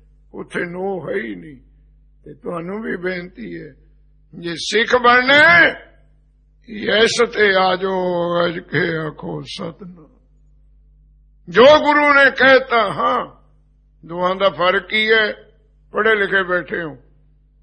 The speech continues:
ਜਿਹੜੀ ਹਾਂ ਹੈ ਨਾ, ਇਹ ਹਿਰਦੇ ਵਿੱਚੋਂ ਨਿਕਲਦੀ ਹੈ, ਜਿਹੜੀ ਨਾ ਹੈ, ਦਿਮਾਗ ਵਿੱਚੋਂ ਨਿਕਲਦੀ ਹੈ।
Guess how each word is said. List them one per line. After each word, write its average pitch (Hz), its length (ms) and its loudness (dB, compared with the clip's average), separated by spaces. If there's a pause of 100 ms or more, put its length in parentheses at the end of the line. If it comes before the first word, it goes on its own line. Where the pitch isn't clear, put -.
(100)
ਜਿਹੜੀ 220 400 4
ਹਾਂ 277 500 4
ਹੈ 277 160 6
ਨਾ, 311 360 4 (880)
ਇਹ 202 220 -2
ਹਿਰਦੇ 208 480 4
ਵਿੱਚੋਂ 214 440 -2
ਨਿਕਲਦੀ 156 640 -10
ਹੈ, 135 60 -20 (920)
ਜਿਹੜੀ 202 360 0
ਨਾ 190 520 0
ਹੈ, 214 140 -2
ਦਿਮਾਗ 180 580 -2
ਵਿੱਚੋਂ 180 480 -4
ਨਿਕਲਦੀ 151 720 -16
ਹੈ। 123 60 -20